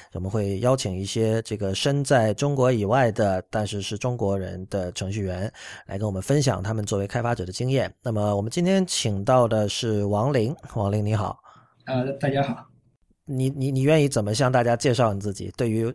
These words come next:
Speaker 1: 完全不知道你的工作的人来讲。
Speaker 2: 那我会先泛泛地说我是I O S App 开发者。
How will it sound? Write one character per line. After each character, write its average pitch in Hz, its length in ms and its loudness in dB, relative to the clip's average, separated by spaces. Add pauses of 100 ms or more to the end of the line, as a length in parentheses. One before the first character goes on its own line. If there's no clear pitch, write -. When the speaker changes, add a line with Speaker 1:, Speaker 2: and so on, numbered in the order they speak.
(120)
Speaker 1:
完 123 160 2
全 123 220 2
不 139 120 -4
知 135 120 -2
道 135 140 6
你 98 120 -2
的 95 80 -4
工 104 160 -2
作 107 120 0
的 95 80 -2
人 90 120 -6
来 90 120 -6
讲。 - 200 -10 (380)
Speaker 2:
那 170 280 4
我 127 180 2
会 120 640 0
先 120 560 0
泛 120 280 0
泛 110 180 0
地 101 120 -4
说 104 200 -10
我 - 160 -12
是 104 380 -8 (720)
I 120 160 -4
O 110 60 0
S 110 500 -2 (220)
App 117 240 0
开 107 180 -8
发 101 220 -10
者。 - 120 -18